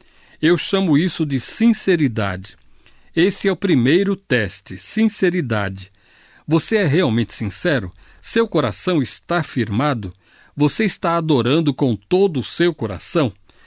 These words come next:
Você está orando com Davi: "Una meu coração, ó Senhor"? Você está realmente sendo sincero e não dividido? Segundo, aproxime-se com um coração verdadeiro em plena segurança de fé.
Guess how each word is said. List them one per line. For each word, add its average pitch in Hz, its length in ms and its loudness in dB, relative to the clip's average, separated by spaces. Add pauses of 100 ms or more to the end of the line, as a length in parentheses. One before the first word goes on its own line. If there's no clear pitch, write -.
(160)
Você 147 340 0
está 180 440 -2
orando 147 560 2
com 156 260 2
Davi: 113 560 0 (320)
"Una 214 420 4
meu 156 220 4
coração, 151 720 -2 (100)
ó 160 140 -2
Senhor"? 123 580 -2 (540)
Você 156 280 2
está 196 220 -2
realmente 147 460 2
sendo 120 300 -2
sincero 131 840 -2 (320)
e 160 140 4
não 170 340 4
dividido? 113 720 -2 (580)
Segundo, 139 640 0 (360)
aproxime-se 175 1000 -2
com 151 240 2
um 139 80 4
coração 139 680 -2
verdadeiro 127 880 0 (200)
em 139 180 4
plena 180 500 0
segurança 127 680 -2
de 160 100 -6
fé. 107 380 -2